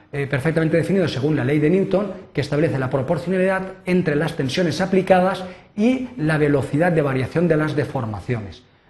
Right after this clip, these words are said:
Precisamente la constante de proporcionalidad, eh, es una muestra de, o es representativa de la naturaleza viscosa del líquido que hay en el, en el émbolo.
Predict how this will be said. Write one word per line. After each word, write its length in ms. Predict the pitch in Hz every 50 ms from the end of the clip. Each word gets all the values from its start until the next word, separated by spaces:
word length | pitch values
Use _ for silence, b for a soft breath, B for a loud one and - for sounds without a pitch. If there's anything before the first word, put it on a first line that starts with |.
| b b -
Precisamente 460 | 120 113 98 131 120 127 127 127 127
la 100 | 123 123
constante 420 | - 120 107 - - 143 131 -
de 100 | 117 110
proporcionalidad, 880 | - 120 123 - 151 143 - - 151 160 156 156 160 165 180 175 185 180 - B B B B B B
eh, 240 | 127 123 120 117 117
es 140 | 113 110 -
una 160 | 139 131 120
muestra 720 | 117 135 151 151 151 - - 151 160 160 - - - - - _
de, 260 | 131 123 123 135 131
o 80 | 131 131
es 60 | 123
representativa 880 | 135 139 117 131 123 120 143 131 131 123 165 165 160 160 156 160 - -
de 120 | - 147 143
la 80 | 139 135
naturaleza 480 | 131 127 131 131 127 147 156 156 165
viscosa 560 | 151 139 127 - - 156 151 156 156 160 160 156 - - - _ _ _
del 340 | 131 123 120 127 123 123 127
líquido 320 | 143 147 147 - 143 147 147
que 100 | - 135
hay 200 | 143 151 156 -
en 140 | - 127 120
el, 300 | 113 110 107 107 113 - -
en 120 | 131 123
el 100 | 117 110 113
émbolo. 300 | 113 104 95 90 80